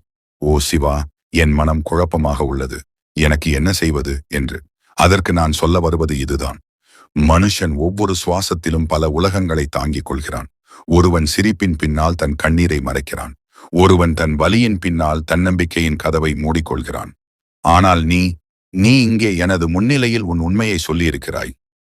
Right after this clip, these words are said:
அதனால் நீ ஏற்கனவே பாதியளவு நிம்மதியை பெற்றுவிட்டாய்.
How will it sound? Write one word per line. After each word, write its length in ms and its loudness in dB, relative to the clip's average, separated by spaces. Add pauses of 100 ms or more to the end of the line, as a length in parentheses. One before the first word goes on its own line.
(320)
அதனால் 460 4
நீ 200 2
ஏற்கனவே 640 0
பாதியளவு 580 0
நிம்மதியை 440 0
பெற்றுவிட்டாய். 640 -8